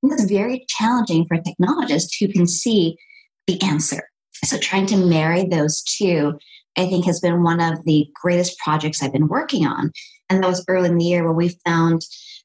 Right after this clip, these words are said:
a type of, "What courses can we do?"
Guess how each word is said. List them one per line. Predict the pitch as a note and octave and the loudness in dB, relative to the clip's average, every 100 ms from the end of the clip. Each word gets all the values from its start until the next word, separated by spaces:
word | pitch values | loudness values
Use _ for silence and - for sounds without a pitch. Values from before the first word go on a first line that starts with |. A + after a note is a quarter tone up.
| - | -6
a | - | -4
type | - F3 E3+ - | -2 -2 -2 -4
of, | D#3+ D3+ D3+ - _ _ | -2 0 -2 -8 _ _
"What | G3 G#3+ - | -4 -4 -4
courses | - G#3+ - C#3 | -2 -2 -2 -4
can | - D#3+ | -2 2
we | D3 | 2
do?" | D3 C3+ F#2+ - | 2 0 -2 -2